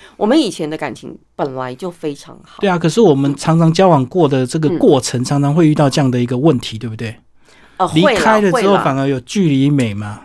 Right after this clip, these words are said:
Speaker 1: 嗯，对。
Speaker 2: 就会很多事情都会想象得很美好，
Speaker 1: 嗯。
Speaker 2: 在一起的时候就会很嫌弃这样子。
Speaker 1: 嗯哼。呃，应该是说在一起，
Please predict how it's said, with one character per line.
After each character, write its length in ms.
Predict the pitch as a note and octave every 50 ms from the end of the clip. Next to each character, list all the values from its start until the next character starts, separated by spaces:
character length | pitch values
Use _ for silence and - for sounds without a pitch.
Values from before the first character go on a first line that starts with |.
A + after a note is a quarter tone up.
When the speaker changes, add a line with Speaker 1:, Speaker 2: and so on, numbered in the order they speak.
| -
Speaker 1:
嗯， 320 | - F3+ F3 D#3 C3+ A#2+ G#2+ _
对。 160 | - D#3+ C#3+
Speaker 2:
就 100 | - F3+
会 440 | E3 F3+ F3 E3 D#3 C#3+ C3 - - - _
很 200 | - - C#3+ C3+
多 120 | C3 - E3
事 160 | E3 E3 F#3+
情 160 | D#3 - C#3+
都 120 | C#3 D#3 D#3+
会 80 | D#3+
想 180 | D3+ - C#3 A#2+
象 160 | A#2+ - D3+
得 60 | C3+ B2
很 80 | A#2+ A2+
美 220 | A#2 B2 C3 C3+
好， 60 | B2+
Speaker 1:
嗯。 120 | B2 - - - -
Speaker 2:
在 200 | - - A#3 G3
一 40 | G3
起 160 | F#3+ - -
的 120 | C#3+ C3 B2+
时 140 | - - C3+
候 160 | C3+ D#3 D3+
就 160 | C#3 - D3
会 320 | C3+ D#3 D3 C3 B2 A#2+ A#2+ - _ _
很 120 | - C#3+ B2+
嫌 280 | A#2 - - A#2+ C3
弃 280 | C3+ C3+ - - C#3 B2
这 120 | A#2 C3
样 120 | B2 G#2+ G#2
子。 120 | G2+ - -
Speaker 1:
嗯 80 | G3+
哼。 320 | F#3 F3 E3+ E3 D#3+ D#3+ D#3
呃， 60 | - - _ _ _ _
应 160 | - D4+ E4+
该 160 | E4 F4 E4+
是 100 | E4+ E4+
说 160 | D#4+ - D4+ D4+
在 260 | D4 - D#4+ C4+ A#3+
一 120 | A#3+ A#3+
起， 340 | A#3 - - E3 D3 - -